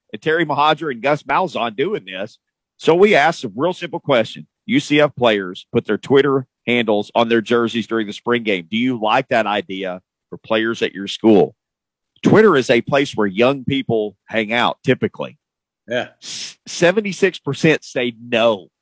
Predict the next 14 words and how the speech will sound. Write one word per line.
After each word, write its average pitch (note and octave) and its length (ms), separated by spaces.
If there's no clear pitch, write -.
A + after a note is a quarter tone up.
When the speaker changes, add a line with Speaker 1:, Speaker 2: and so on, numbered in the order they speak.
Speaker 1:
Twenty-four D#3 540
percent A#2+ 400
say A2 160
yes. A2 400
I C#3+ 80
would D#3+ 140
have D3 120
thought D3 220
it C3+ 80
would C3+ 140
have B2 80
been A#2+ 160
the A2+ 80
reverse, G#2 680